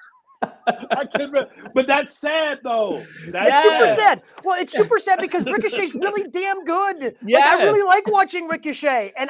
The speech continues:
Speaker 2: I can't remember that he's the Intercontinental Champion because he hasn't been featured on SmackDown for seven weeks. My
Speaker 3: So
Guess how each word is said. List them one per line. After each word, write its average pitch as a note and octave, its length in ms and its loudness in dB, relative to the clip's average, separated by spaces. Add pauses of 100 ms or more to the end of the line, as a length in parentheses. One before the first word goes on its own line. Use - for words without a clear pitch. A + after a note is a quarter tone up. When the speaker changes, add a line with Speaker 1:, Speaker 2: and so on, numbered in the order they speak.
Speaker 2:
I C4+ 120 4
can't F4+ 300 -6
remember D#4 380 -8
that D#4+ 120 -8
he's C#4 200 -12
the C#4 120 -14
Intercontinental C#4 680 -10
Champion C#4+ 420 -4
because C4+ 240 -4
he C4 80 -8
hasn't C4+ 320 -2
been - 120 -20
featured C#4 320 -4
on B3+ 120 0
SmackDown C#4 760 -4
for D#4 120 -14 (360)
seven D#4 400 -8
weeks. F4 500 -12 (920)
My B3 280 0
Speaker 3:
So B3+ 140 0